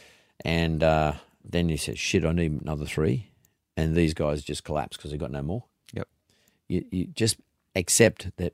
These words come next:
Speaker 1: there is a great possibility you might need a second round.
Speaker 2: Mm-hmm.
Speaker 1: And some like Airtree Ventures, if they say we're there for the first round, might be half a million bucks or a million bucks, they usually speaking will underwrite the second round. So, and the second round people come in,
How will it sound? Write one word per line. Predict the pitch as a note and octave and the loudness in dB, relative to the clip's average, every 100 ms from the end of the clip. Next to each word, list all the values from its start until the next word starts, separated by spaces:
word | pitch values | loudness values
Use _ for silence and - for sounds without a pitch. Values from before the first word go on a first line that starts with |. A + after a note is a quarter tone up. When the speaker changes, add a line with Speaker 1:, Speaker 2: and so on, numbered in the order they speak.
| _ | _
Speaker 1:
there | F2+ F2 | -4 -4
is | |
a | E2+ | 0
great | F2+ F2 | -2 -2
possibility | F2 - F2+ D#2+ | -6 -4 -2 0
you | |
might | D#2+ C2 | 2 2
need | D2 | 0
a | |
second | - D2+ C2+ | 0 -2 -4
round. | C2+ A#1+ G#1 F#2 | -4 -6 -8 -8
Speaker 2:
Mm-hmm. | F2 E2 _ _ _ _ _ _ | -8 -10 _ _ _ _ _ _
Speaker 1:
And | F2 D#2 | -4 0
some | G#2 | 2
like | F#2 E2 | 2 2
Airtree | F2 E2+ F2+ | 0 0 -2
Ventures, | E2+ B2 A#2+ G#2 F2 - | 0 -2 0 -2 -2 -6
if | F2 | -2
they | F#2 F2+ | 0 2
say | E2+ F2 F2 | 2 2 2
we're | E2+ E2 | 2 2
there | F#2 | 2
for | F#2 | 0
the | E2 | -2
first | - B2 B2+ | 2 2 4
round, | B2 A#2 A2+ G#2+ - | 2 4 4 2 0
might | E2+ D2 | -2 0
be | D2+ | -2
half | D#2+ E2+ - | -2 -4 -2
a | |
million | E2 | 0
bucks | F2 A2+ - | 0 0 -2
or | |
a | D#2+ | 0
million | F#2 F#2+ | 2 4
bucks, | A2 G2+ - - - _ _ _ - | 2 2 -8 -16 -20 _ _ _ 2
they | F#2+ | 6
usually | A2 C3+ G#2 F2+ | 8 8 8 2
speaking | - F#2 E2+ F2+ | 0 -2 0 0
will | F2 F#2+ | -2 2
underwrite | G2 F2+ F2+ E2+ | 4 6 6 4
the | - | -2
second | - A2+ G2+ D#2+ | 2 4 4 2
round. | C2 G1+ G1+ - _ _ _ _ - | 0 -4 -12 -18 _ _ _ _ -6
So, | - F2+ E2+ - | 2 4 4 2
and | F2+ F2 | -2 0
the | |
second | E2+ D#3+ D3+ A#2 | 6 8 8 6
round | F#2 E2+ | 4 4
people | F#2+ F2 | 2 2
come | F#2+ | 2
in, | G2 F#2 | 4 2